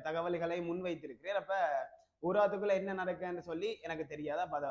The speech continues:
அதை பத்தி கதைக்கல. ஆனா எனக்கு தெரிஞ்ச மட்டில் வந்து இதுவரைக்கும், அஹ், இப்ப இங்க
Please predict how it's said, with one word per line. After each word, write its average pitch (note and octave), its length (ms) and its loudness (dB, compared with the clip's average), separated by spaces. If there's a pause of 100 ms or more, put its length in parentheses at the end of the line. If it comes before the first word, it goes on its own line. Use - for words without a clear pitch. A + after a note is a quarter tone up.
(100)
அதை C3+ 160 -6
பத்தி D3 180 -10
கதைக்கல. C#3+ 460 -4
ஆனா F#3 180 -2
எனக்கு F3+ 320 -2
தெரிஞ்ச G3 340 -4
மட்டில் F3 320 -2
வந்து E3+ 320 0 (580)
இதுவரைக்கும், A3+ 480 2 (240)
அஹ், E3 960 4
இப்ப E3 200 -8
இங்க E3 160 -4